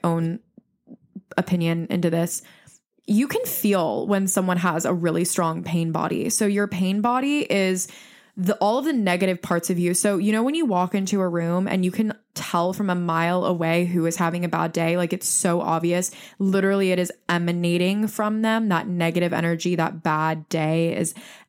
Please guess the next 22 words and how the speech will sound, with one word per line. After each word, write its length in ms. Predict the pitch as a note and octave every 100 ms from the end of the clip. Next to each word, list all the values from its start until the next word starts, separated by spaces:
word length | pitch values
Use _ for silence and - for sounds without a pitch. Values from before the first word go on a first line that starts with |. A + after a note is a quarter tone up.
| -
emanating 500 | G#3 G#3 G3 F#3 F3+
out 160 | F3
of 140 | F3 E3
them, 320 | E3+ E3+ F3
or 180 | F3 E3+
they're 140 | E3
in 80 | E3
a 40 | E3
bad 280 | E3 D#3+
mood, 380 | F3 G#3+ A3+ A3
or 100 | -
maybe 240 | A#3 C4+ C#4
they're 140 | A#3+
in 60 | G#3
a 40 |
perpetual 520 | - - F3 - G3
bad 200 | G3 G3
mood. 320 | G3+ G3+ F#3+
Those 260 | F3+ G3+ A#3
people 280 | C4+ C4 B3
have 160 | A3+
very 340 | E3+ E3 F3